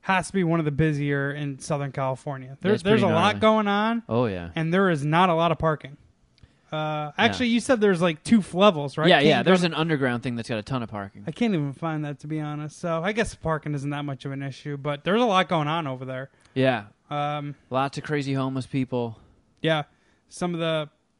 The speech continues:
Speaker 1: Puminardi, Puminardi already found out your, your neighborhood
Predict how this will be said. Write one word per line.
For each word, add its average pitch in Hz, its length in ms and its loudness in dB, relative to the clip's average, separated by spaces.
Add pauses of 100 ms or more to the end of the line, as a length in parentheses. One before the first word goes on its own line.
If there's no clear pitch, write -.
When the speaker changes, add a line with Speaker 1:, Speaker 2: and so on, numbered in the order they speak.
Speaker 1:
Puminardi, 151 760 0 (160)
Puminardi 170 520 0
already 147 200 -4
found 151 340 -2
out 151 140 -2
your, 143 400 -4
your 151 220 -6
neighborhood 151 640 -4